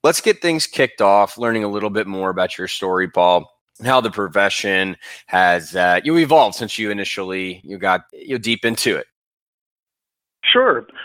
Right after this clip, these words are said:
Speaker 2: First of all, just to let you know, you know, I've, I've got thirty-five years of experience of doing all this stuff, and I'm, and I'm only, like, twenty-five, <laughs> Ben. So, no, I'm,
Speaker 1: <laughs>
Speaker 2: I'm in my, I'm in my early sixties, and I started doing this. You're absolutely right. Uh, my first job was as a technology,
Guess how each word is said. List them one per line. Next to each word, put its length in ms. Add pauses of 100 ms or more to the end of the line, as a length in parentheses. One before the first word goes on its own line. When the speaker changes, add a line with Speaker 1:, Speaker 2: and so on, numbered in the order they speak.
(160)
Speaker 2:
First 180
of 80
all, 160
just 140
to 200
let 180
you 100
know, 180
you 160
know, 160
I've, 240 (160)
I've 140
got 180
thirty-five 460
years 220
of 100
experience 420
of 100
doing 240
all 140
this 160
stuff, 160 (340)
and 140
I'm, 220
and 100
I'm 100
only, 260
like, 220
twenty-five, 580
<laughs> 0
Ben. 260 (220)
So, 80 (420)
no, 80
I'm, 320
Speaker 1:
<laughs> 40
Speaker 2:
I'm 240
in 140
my, 160 (380)
I'm 180
in 80
my 120
early 440
sixties, 380
and 100
I 160
started 300
doing 180
this. 180
You're 140
absolutely 340
right. 300
Uh, 140
my 180 (100)
first 260 (200)
job 400 (380)
was 200 (160)
as 180
a 160
technology, 760